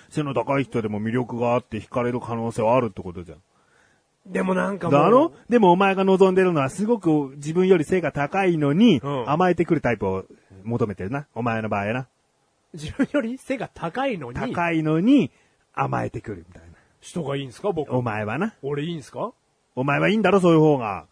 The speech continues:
Speaker 1: 背が、
Speaker 2: <laughs>
Speaker 1: 背が高くて。「ちょっと、ちょっと、ティッシュ買ってきてよ。ないよ」とか言われるの嫌だろ？
Speaker 2: いや、嫌です。
Speaker 1: でも背の低い女性から、「ちょっとティッシュないよ。買ってきて」って言われるのはまだいいんだよ。
Speaker 2: まあ、まだいいですね。
Speaker 1: どうだ？そうだろ？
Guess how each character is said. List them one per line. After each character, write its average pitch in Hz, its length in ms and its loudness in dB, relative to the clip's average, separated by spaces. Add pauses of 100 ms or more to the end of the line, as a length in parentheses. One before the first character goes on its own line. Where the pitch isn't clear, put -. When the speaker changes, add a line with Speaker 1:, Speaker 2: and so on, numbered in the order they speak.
(300)
Speaker 1:
背 190 260 0
が、 175 160 2
Speaker 2:
<laughs> - 40 -20
Speaker 1:
背 214 160 6
が 170 120 2
高 160 220 2
く 156 80 -8
て。 151 100 -2 (680)
「ち - 80 -2
ょ 180 80 2
っ 180 60 -4
と、 - 120 -2 (640)
ち - 80 -6
ょ 185 100 0
っ 196 80 -4
と、 131 140 -6
テ - 120 2
ィ - 20 6
ッ 269 40 4
シ 208 100 -4
ュ 190 40 -2
買 135 120 -4
っ - 40 -12
て 294 180 0
き - 80 -14
て 160 120 0
よ。 120 340 0
な 233 180 2
い 233 140 2
よ」 139 400 2 (140)
と 127 80 -4
か 123 60 2
言 127 80 4
わ 139 100 4
れ 151 60 0
る 143 60 -2
の 131 60 -2
嫌 180 160 4
だ 160 100 2
ろ？ 139 260 4
Speaker 2:
い 160 40 -8
や、 156 100 -2
嫌 151 220 -4
で 104 80 -18
す。 - 200 -20
Speaker 1:
で 240 80 0
も 214 80 4
背 311 140 4
の 285 120 4
低 285 280 4
い 240 60 4
女 180 140 6
性 196 200 2
か 202 80 -2
ら、 196 220 2 (240)
「ち - 80 -4
ょ - 20 0
っ - 20 -4
と 170 100 -16
テ 254 120 -4
ィ 277 60 4
ッ 302 40 0
シ 240 200 -2
ュ 135 200 0
な 208 180 0
い 240 100 0
よ。 135 280 0
買 160 140 -8
っ 165 40 -12
て 269 120 0
き 240 100 -8
て」 147 180 -4
っ - 20 -4
て - 100 -14
言 120 100 -2
わ 120 80 0
れ 127 80 -2
る 120 40 -4
の 110 100 -6
は 104 60 -6
ま 143 140 -2
だ 117 100 -2
い 107 80 -6
い - 20 -8
ん 92 100 -10
だ 82 60 -16
よ。 80 60 -20 (360)
Speaker 2:
ま 151 160 -10
あ、 147 40 -8
ま 202 220 4
だ 165 140 -4
い 117 120 -10
い 139 60 -10
で 131 60 -10
す 202 60 4
ね。 202 60 6
Speaker 1:
ど 180 80 6
う 139 80 4
だ？ 135 300 -2
そ 233 200 6
う - 20 4
だ 120 120 2
ろ？ 139 300 0